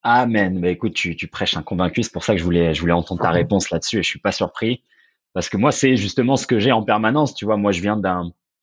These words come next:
Speaker 1: on va dire, d'une approche particulière, euh, de, de l'entraînement physique et du mouvement humain, euh, qui prône
Speaker 2: Ok.
Speaker 1: différentes choses et qui sont peut-être moins, euh, c'est pas qu'elles sont moins scientifiques, mais elles sont, euh,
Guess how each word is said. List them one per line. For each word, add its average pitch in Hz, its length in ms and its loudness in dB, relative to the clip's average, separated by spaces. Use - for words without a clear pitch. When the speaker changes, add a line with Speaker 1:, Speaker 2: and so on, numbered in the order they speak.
Speaker 1:
on - 60 -8
va 95 80 2
dire, 113 120 2
d'une 107 180 0
approche - 300 0
particulière, 120 720 0
euh, 90 260 -2
de, 87 420 -2
de 85 140 -2
l'entraînement 92 480 0
physique 98 420 -2
et 92 60 2
du 82 220 -2
mouvement 95 680 2
humain, 110 420 0
euh, 87 100 0
qui 90 180 -8
prône 139 480 2
Speaker 2:
Ok. 110 160 -6
Speaker 1:
différentes 107 460 2
choses 147 460 2
et - 80 -2
qui - 140 -8
sont 98 180 -4
peut-être 120 420 0
moins, 110 600 0
euh, 85 100 -6
c'est - 100 -16
pas 143 100 2
qu'elles 127 160 0
sont 127 100 -2
moins 113 220 4
scientifiques, - 720 -4
mais 98 220 -2
elles 98 140 2
sont, 117 540 -2
euh, 90 300 -2